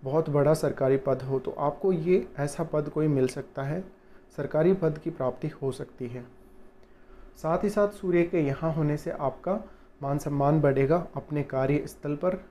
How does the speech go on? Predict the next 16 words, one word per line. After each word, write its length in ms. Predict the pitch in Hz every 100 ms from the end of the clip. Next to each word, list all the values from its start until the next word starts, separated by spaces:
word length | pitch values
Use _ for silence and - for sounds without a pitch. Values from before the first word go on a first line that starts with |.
| -
कोई 200 | 151 147 147
ऐसी 240 | 139 156
जिम्मेदारी 480 | 139 135 135 139 147
मिल 180 | 139 135
सकती 320 | - - 135
है 180 | 139 156
जहाँ 340 | 135 - 160
सब 240 | 160 156 156
लोग 240 | 160 151
आपको 280 | 135 123 -
फॉलो 360 | 147 139 131 135
करें 240 | 147 160 185 - - -
या 120 | 147
आपसे 380 | 143 135 - 170
सलाह 400 | 160 139 131 135
लें। 220 | 131 127